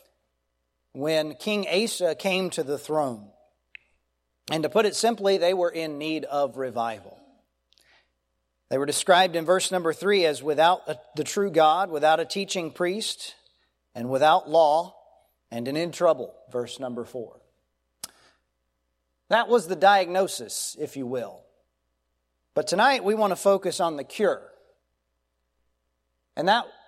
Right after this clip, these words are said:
cure revolved around the influence and the leadership of one man by the name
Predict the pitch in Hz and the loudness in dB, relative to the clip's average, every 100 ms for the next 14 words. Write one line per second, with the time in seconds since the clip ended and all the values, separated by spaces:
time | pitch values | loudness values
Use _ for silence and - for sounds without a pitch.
0 | _ _ _ - - 285 247 202 220 208 | _ _ _ -10 2 6 6 4 0 -4
1 | - 170 190 160 202 240 233 202 180 156 | -10 -4 -2 2 4 4 2 -2 0 0
2 | 151 143 151 170 - _ - 156 170 202 | 0 -4 -6 -8 -14 _ -12 -6 -4 -2
3 | 247 240 175 160 151 170 143 156 214 202 | -4 -2 -2 -2 -4 -6 -4 -4 -2 -4
4 | - 151 127 - 127 135 170 185 160 131 | -4 -6 -8 -8 -10 -2 0 0 -2 -6
5 | 110 101 - _ _ _ _ 139 151 139 | -8 -14 -20 _ _ _ _ 0 2 2
6 | 147 180 170 147 143 | -2 -2 -2 -4 -6